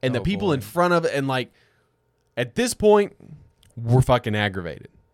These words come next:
Speaker 2: Yeah.
Speaker 1: Okay.
Speaker 2: You got there early. You had to wait.
Speaker 1: And also, like, this is, like, bumper to bumper traffic. There's fucking rules. You fucking go.
Speaker 2: Yeah.
Speaker 1: Okay? It's
Speaker 2: Yeah.
Speaker 1: bumper to bumper. It's not time for you
Speaker 2: You're
Speaker 1: to
Speaker 2: the one,
Speaker 1: fucking,
Speaker 2: <laughs>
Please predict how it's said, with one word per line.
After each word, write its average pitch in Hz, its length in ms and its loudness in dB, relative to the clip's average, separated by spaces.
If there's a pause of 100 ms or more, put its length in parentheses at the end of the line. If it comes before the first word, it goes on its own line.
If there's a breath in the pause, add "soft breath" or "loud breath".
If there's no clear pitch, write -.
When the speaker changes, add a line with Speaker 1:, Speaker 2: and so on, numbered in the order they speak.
(200)
Speaker 2:
Yeah. 120 180 -6
Speaker 1:
Okay. 98 220 0 (320)
Speaker 2:
You - 60 -20
got 113 180 -10
there 107 160 -8
early. 120 480 -8
You 113 300 -18
had 95 120 -14
to 92 80 -14
wait. 104 180 -6
Speaker 1:
And 175 100 0
also, 208 360 4
like, 160 280 0 (680)
this 233 200 -2
is, 320 120 -2
like, 247 180 4
bumper 190 260 4
to 160 40 -4
bumper 139 260 2
traffic. 139 440 -4
There's 113 160 -6
fucking 135 300 -4
rules. 214 480 -4 (500)
You 131 120 -8
fucking 123 420 2
go. 104 400 0 (560)
Speaker 2:
Yeah. 120 60 -6
Speaker 1:
Okay? 123 460 -2
It's 127 200 -2
Speaker 2:
Yeah. 95 60 -10
Speaker 1:
bumper 147 260 2
to 202 80 0
bumper. 170 480 0 (400)
It's 120 160 -10
not 180 240 2
time 226 280 2
for 202 60 -6
you 208 80 -4
Speaker 2:
You're 202 80 -4
Speaker 1:
to 190 60 -4
Speaker 2:
the - 60 -4
one, 208 260 0
Speaker 1:
fucking, 120 100 -12 (100)
Speaker 2:
<laughs> - 0 -